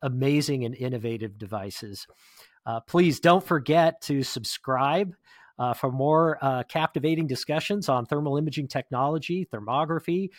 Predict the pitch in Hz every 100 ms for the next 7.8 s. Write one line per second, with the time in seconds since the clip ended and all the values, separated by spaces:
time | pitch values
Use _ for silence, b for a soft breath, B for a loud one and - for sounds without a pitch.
0 | B B 135 135 135 151 175 180 135 117
1 | - 160 208 208 - 180 190 143 160 156
2 | 147 151 160 131 - - 147 139 - 143
3 | 135 - 147 139 135 - 117 107 117 104
4 | - 127 127 107 - - b b b b
5 | 135 147 143 135 135 - - - 123 127
6 | 127 - 117 107 - 120 - 117 110 113
7 | 107 - 104 101 98 104 101 98